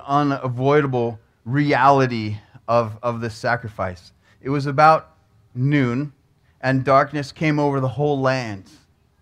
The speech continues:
until three, because the sun's light failed. The curtain of the sanctuary was split down the middle, and Jesus called out with a loud voice, "Father, into your hands I entrust my spirit."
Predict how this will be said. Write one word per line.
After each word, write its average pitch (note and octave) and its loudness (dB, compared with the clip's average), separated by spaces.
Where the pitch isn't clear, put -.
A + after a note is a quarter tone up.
until A#2+ -2
three, G#2+ -6
because C#3+ 0
the C#3 -4
sun's D3+ 2
light C#3 4
failed. G2 -6
The C#3 0
curtain F3 -2
of D3+ 0
the C3 -6
sanctuary C3 -2
was A#2+ -6
split - -6
down C#3+ 2
the C#3+ 0
middle, C3 -2
and B2+ -4
Jesus C3+ -4
called D#3 0
out D3 6
with C#3+ 2
a - 4
loud C3 6
voice, C3 -2
"Father, E3 2
into D#3 -2
your D3 0
hands D3 -2
I C#3+ -2
entrust D#3 -2
my B2+ -6
spirit." B2+ -6